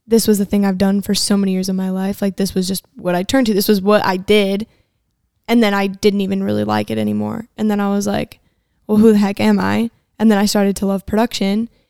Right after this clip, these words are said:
And then I went through a season where I wasn't able to do that. And I was like, "Well,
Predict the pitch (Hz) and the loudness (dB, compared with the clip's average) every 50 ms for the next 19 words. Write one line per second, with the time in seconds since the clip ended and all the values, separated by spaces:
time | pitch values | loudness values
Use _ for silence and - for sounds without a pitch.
0 | _ _ - 208 208 202 196 190 190 190 190 196 190 196 - 202 196 - - 196 | _ _ -6 -2 0 0 0 0 0 0 0 -2 -2 -2 -2 -2 -2 -2 -2 -2
1 | 196 196 196 196 196 196 196 202 208 196 202 - 196 196 208 202 - 202 190 202 | -2 -2 -2 -2 -4 -4 -4 -4 -4 -4 -4 -4 -4 -4 -4 -4 -6 -4 -4 -4
2 | 196 196 196 202 208 220 - _ _ _ _ _ _ _ _ _ _ _ - 208 | -4 -4 -4 -4 -4 -6 -6 _ _ _ _ _ _ _ _ _ _ _ -2 0
3 | 202 196 190 185 185 185 185 185 196 202 - - - - - _ _ _ _ _ | 0 2 2 0 -2 -2 -2 -2 -4 -4 -4 -6 -8 -8 -10 _ _ _ _ _
4 | _ _ _ _ _ - - 208 202 202 196 196 208 214 214 - - - - 202 | _ _ _ _ _ -6 -4 -2 -2 0 0 -2 -2 -4 -6 -10 -12 -4 0 2
5 | 202 196 208 - - | 2 2 0 -2 -6